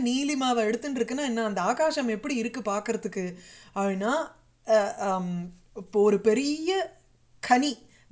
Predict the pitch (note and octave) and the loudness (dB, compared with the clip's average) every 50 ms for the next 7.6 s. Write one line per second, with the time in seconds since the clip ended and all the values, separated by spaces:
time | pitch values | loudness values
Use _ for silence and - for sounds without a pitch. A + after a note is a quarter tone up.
0 | F#3 F3 F3+ G3+ B3 C4+ B3+ - E4 F4 F4+ E4 B3+ G#3 G3+ G#3 A#3 B3+ B3 A3+ | -2 0 2 2 2 0 0 0 0 2 2 2 2 0 0 0 0 0 0 0
1 | C4 C#4 C#4 C#4+ C#4+ D#4+ E4+ E4+ - A#3+ A3 A3+ B3+ C#4+ D#4+ E4+ E4+ E4+ - - | 2 2 0 0 0 0 0 0 0 0 0 0 0 -2 -4 -4 -6 -6 -2 2
2 | B3 A#3 G#3 F3+ - - - - - - - A3 A#3+ A#3+ A3 G#3 G3+ - - A#3+ | 4 4 4 4 0 -8 -16 -20 -16 -2 0 2 2 4 4 2 0 2 4 4
3 | A#3+ C4+ D#4 E4 E4 D4+ C4+ B3 A#3+ A#3+ D4+ E4 C#4 G#3+ A3+ C#4 D4+ - - - | 4 4 2 0 -2 -2 -2 -2 -2 -2 -4 -2 2 2 2 2 0 -6 -14 -18
4 | - - - - F3+ G#3 A3 A3+ A3+ G#3+ G#3 G#3+ G#3 F#3+ G3+ A#3+ D4+ E4+ - - | -20 -8 -4 -2 0 0 2 2 2 2 2 0 -2 -4 -4 -6 -8 -10 -14 -8
5 | - F3+ G3+ B3+ B3+ D#4 D4+ C#4+ - - B3 G#3+ G3 G3 G3+ - C#4+ D4+ C4 A#3 | -2 0 0 0 2 2 0 0 0 -2 -4 -2 -2 -4 -4 -4 -2 -2 0 0
6 | B3 A#3+ C#4 A3 A3 G3+ G#3 G#3 A3+ G#3 F#3+ A3 G#3+ - D#4 E4 D#4+ - - A#3+ | -2 -2 -4 -4 -2 -2 0 0 -2 -4 -4 -4 -6 -6 -8 -8 -8 0 0 2
7 | A#3+ C4+ D#4+ E4 F4 E4+ - - G3+ F#3 F#3 | 2 2 0 -4 -4 -6 -6 -4 -4 -6 -6